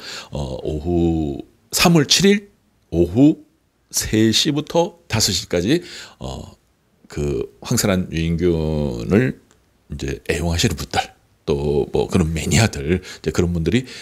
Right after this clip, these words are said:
어, 황사란 박사를, 어, 만날 수 있는, 어, 그런 이제 미팅 시간을, 어, 잡았습니다. 그리고 다섯 시 이후에는 또 저희들이 다음 일정 때문에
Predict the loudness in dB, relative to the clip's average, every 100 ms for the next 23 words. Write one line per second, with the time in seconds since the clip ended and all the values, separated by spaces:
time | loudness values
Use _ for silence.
0 | -12 -10 -6 -6 -4 -2 -4 -4 -2 2
1 | 0 0 -14 -18 -14 -10 -2 0 0 -2
2 | -4 2 2 2 -4 -8 -8 -4 -4 -2
3 | -4 -6 -8 -6 -4 -4 -2 0 2 4
4 | 4 6 4 4 0 -8 -4 0 2 2
5 | -4 -2 0 0 0 2 2 0 -2 -2
6 | 2 2 2 -2 -4 -2 -6 -6 -2 0
7 | 0 -2 -2 0 0 0 -4 2 2